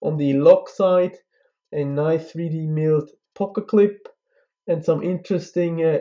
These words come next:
inlays here, which are actually glow-in-the-dark spots. So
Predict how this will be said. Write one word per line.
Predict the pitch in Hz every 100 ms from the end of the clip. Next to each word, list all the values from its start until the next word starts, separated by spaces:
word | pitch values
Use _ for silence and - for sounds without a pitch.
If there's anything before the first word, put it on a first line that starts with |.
| -
inlays | 185 180 175 147 143 -
here, | 180 196 240 240 _ _ _ _
which | 175 175 -
are | 170
actually | 165 175 - 180 175
glow-in-the-dark | 165 170 170 170 165 160 156 156 160 156 - _ _ _ _
spots. | - - 139 - - -
So | 160 143 127